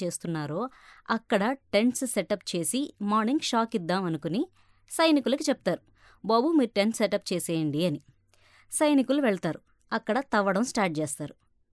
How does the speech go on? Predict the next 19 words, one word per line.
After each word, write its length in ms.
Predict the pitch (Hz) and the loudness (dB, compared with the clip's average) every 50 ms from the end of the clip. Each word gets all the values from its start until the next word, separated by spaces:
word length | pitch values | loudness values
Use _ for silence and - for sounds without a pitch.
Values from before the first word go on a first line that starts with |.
| _ | _
ఇంతలో 580 | 175 185 185 180 - 170 151 147 151 151 - - _ _ _ _ _ - | -2 -2 -2 0 -2 -2 -2 -2 -4 -6 -8 -10 _ _ _ _ _ -4
అక్కడికి 360 | - 240 - - 226 - - | -4 -2 0 0 0 0 0
ఒక 160 | 240 214 - 165 | -2 -2 -2 -6
అతను 280 | 160 - 240 247 240 | -4 -2 0 0 0
వచ్చి, 480 | 208 160 - - - 175 165 180 - - _ _ _ _ _ _ 170 | 0 -2 -4 -6 -4 -4 -4 -6 -8 -12 _ _ _ _ _ _ 2
"బాబు, 320 | 185 202 214 220 262 277 - _ _ _ _ _ _ _ - | 2 2 4 2 0 -4 -6 _ _ _ _ _ _ _ 0
trespassers 600 | 226 247 240 - - 277 277 - 285 269 - - | 0 0 0 2 0 0 0 0 -2 -2 -2 -2
not 200 | 247 247 240 254 | -2 -2 0 0
allowed 220 | 247 240 240 233 226 | 0 0 2 2 2
అమ్మా, 240 | 226 220 226 226 214 - _ _ _ _ _ _ _ _ 160 | 2 2 0 -2 -4 -8 _ _ _ _ _ _ _ _ 0
లోపలికి 420 | 170 196 202 - 269 262 240 226 | 0 0 2 2 0 0 0 0
రానేయకూడదంటే 720 | 175 170 175 190 226 254 247 240 233 220 214 226 226 - 294 | 0 0 0 0 0 0 2 2 0 2 0 0 0 0 0
మీరు 180 | 262 226 196 | 2 2 4
ఏకంగా 300 | 196 196 196 233 247 254 | 2 2 2 2 0 0
తవ్వేస్తున్నారు. 720 | 240 - 202 190 196 226 233 226 - - 214 190 160 156 - - _ _ _ _ _ _ _ _ | 0 0 -2 0 2 2 2 0 0 -2 -2 -2 -2 -4 -6 -12 _ _ _ _ _ _ _ _
ఈ 120 | - 226 220 | -4 -2 -2
లేక్, 420 | 208 190 202 214 226 220 - - | 0 0 0 0 0 0 0 2
ఈ 340 | 226 226 220 - - 214 214 | 2 2 2 2 0 -2 -2
ల్యాండ్ 500 | 196 196 190 202 214 220 202 220 226 | 0 0 0 0 0 0 0 0 -2